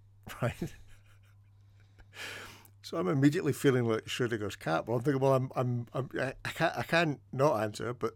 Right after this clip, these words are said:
neither answer is going to be right because the first question hasn't been <laughs> answered yet," you know? And, and then it become, became,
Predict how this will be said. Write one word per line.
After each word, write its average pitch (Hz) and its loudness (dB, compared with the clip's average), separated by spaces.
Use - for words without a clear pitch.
neither 135 2
answer 117 0
is 110 -6
going 120 0
to 120 -6
be 131 -2
right 170 2
because 107 -4
the 113 -4
first 151 -4
question 107 -4
hasn't 127 -6
been 139 -2
<laughs> 160 2
answered 170 0
yet," - -4
you 139 -2
know? 147 -2
And, 156 -2
and 147 4
then 160 6
it 151 -2
become, 131 2
became, 123 -4